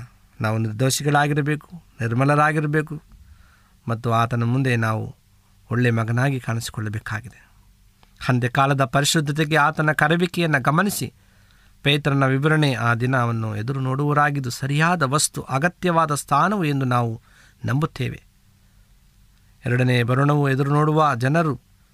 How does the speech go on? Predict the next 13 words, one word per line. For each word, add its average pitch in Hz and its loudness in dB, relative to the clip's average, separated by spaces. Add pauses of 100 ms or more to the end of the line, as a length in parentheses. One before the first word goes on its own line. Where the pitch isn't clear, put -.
(300)
ಅದನ್ನು 120 2
ಗಂಭೀರವಾಗಿ 139 2
ತೆಗೆದುಕೊಂಡು 120 -4
ಸಿದ್ಧರಾಗಲು 113 -4 (240)
ಪ್ರತಿಯೊಂದು 156 0
ಪ್ರಯತ್ನವನ್ನು 120 -2
ಅವರು 110 -2
ಮಾಡುವರು. 120 -4 (1300)
ಚಡಪಡಿಸುವ 143 2
ಜನರು 151 2
ತಮ್ಮ 139 2
ಮನಸ್ಸುಗಳಿಂದ 131 -2 (500)
ಮರೆವರು. 120 -6